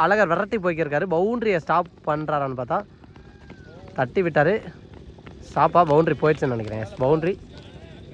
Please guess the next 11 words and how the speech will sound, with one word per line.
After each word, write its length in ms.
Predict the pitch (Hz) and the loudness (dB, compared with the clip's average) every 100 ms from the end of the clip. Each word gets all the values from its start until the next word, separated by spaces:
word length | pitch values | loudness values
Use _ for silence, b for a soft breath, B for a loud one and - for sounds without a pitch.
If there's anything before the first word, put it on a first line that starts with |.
| - - - - - - | -16 -16 -18 -20 -12 -2
செகண்ட் 240 | 156 160 | 4 6
ஒன். 100 | 202 - - - - - - 135 | 4 0 -16 -18 -20 -20 -10 -2
இந்த 100 | 135 | 2
முறையும் 260 | 139 165 165 | 4 6 6
லேட் 160 | 160 | 4
கட்டு 160 | 170 151 | 4 4
போயிருக்காரு, 300 | 147 135 156 202 - | 4 6 4 2 -2
அங்க 140 | 143 120 | -2 0
ஃபீல்டர் 240 | 139 131 | 0 0
ஜே 80 | 165 185 | 0 2
கே 100 | 214 | 2